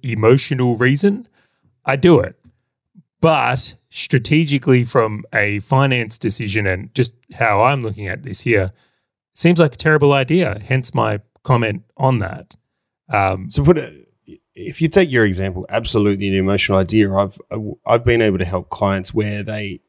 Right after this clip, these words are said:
Speaker 2: um, have two, two big properties. There's maybe some,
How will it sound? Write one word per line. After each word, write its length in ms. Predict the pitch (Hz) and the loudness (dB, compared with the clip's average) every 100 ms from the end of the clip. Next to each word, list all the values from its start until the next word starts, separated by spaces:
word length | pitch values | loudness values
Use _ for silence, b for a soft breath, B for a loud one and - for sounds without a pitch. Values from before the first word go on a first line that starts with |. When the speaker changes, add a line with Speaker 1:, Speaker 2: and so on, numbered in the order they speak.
| - | -4
Speaker 2:
um, 300 | 113 101 90 | 0 0 0
have 340 | 98 98 87 | 0 -2 -2
two, 460 | - 113 107 107 98 | -2 2 4 2 -4
two 260 | - 117 | -6 -6
big 200 | 98 98 | -4 -6
properties. 800 | - 101 104 101 98 98 - - 143 - | -2 -2 -2 -8 -8 -10 -12 -14 -18 -10
There's 460 | 110 104 101 95 | 0 2 2 -2
maybe 560 | 98 98 98 101 95 - | -4 -4 -4 -6 -8 -8
some, 420 | - 101 92 80 | -4 -4 -4 -10